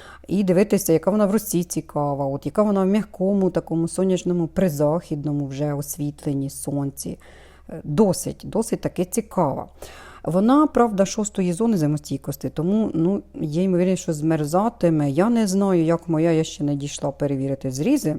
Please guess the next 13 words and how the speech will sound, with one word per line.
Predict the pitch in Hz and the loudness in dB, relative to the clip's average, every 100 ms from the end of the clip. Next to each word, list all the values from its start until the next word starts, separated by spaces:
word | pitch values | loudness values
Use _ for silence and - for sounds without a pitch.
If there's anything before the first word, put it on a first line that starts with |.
| - | -6
до | 143 147 | -6 -2
неї | 143 143 139 143 180 285 - | -2 0 -2 -4 -4 -6 -4
не | 165 | -4
дійшла. | 165 170 190 208 294 - - - - - | -4 -8 -8 -10 -10 -16 -20 -20 -20 -16
Але, | - 156 160 240 262 - | -6 -2 2 4 2 0
ну, | 151 165 214 185 | -2 -2 -2 -6
от | - | -10
хто | - - - - 190 147 | -16 -20 -16 -4 0 0
зна, | 131 156 226 269 - | 0 0 0 -2 -4
е, | 170 165 165 | -2 0 0
щодо | 165 180 180 175 170 - - - - | -2 -4 -2 -2 -4 -12 -20 -20 -20
хворіб, | - - 180 185 247 165 | -20 -6 0 2 2 2
захворювань, | 160 - 143 165 196 170 151 | -2 -2 -4 -2 0 2 0